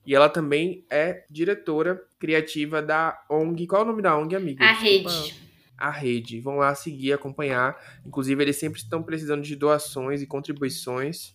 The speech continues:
Speaker 2: Doa cesta básica, gente.
Speaker 1: Por favor. É uma ong com um trabalho mega importante. O tema de hoje, a gente vai falar sobre justamente criação de conteúdo na internet, mas fazendo recorte aí de criadores pretos e fazendo mais um recorte, são vários recortes,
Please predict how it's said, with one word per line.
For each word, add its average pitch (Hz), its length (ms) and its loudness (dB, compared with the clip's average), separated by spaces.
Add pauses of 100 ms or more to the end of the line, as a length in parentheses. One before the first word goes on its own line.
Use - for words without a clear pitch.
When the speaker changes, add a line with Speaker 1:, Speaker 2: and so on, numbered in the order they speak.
(140)
Speaker 2:
Doa - 160 0
cesta 240 280 6
básica, 190 400 6
gente. 190 640 0 (200)
Speaker 1:
Por 127 120 -10
favor. 139 580 4 (340)
É 139 140 -4
uma 131 120 2
ong 131 200 0
com 147 80 -2
um 135 60 -2
trabalho 131 360 6
mega 135 220 2
importante. - 1040 -8
O - 80 -8
tema 247 260 8
de 240 140 10
hoje, 214 260 10
a 220 40 -8
gente 214 200 -6
vai 214 100 0
falar 196 300 4
sobre 190 680 -4
justamente 180 680 -6
criação 180 380 -4
de 175 80 -10
conteúdo 160 580 -8
na 147 100 -10
internet, 135 720 -8 (240)
mas 135 440 -4
fazendo 147 340 -4
recorte 147 460 -4
aí 139 120 0
de 139 120 -6
criadores 135 440 -2
pretos 143 680 -2 (320)
e 175 40 -14
fazendo 175 400 0
mais 196 360 4
um 208 80 -6
recorte, 170 440 -4
são 156 120 -8
vários 156 260 -2
recortes, 127 600 -8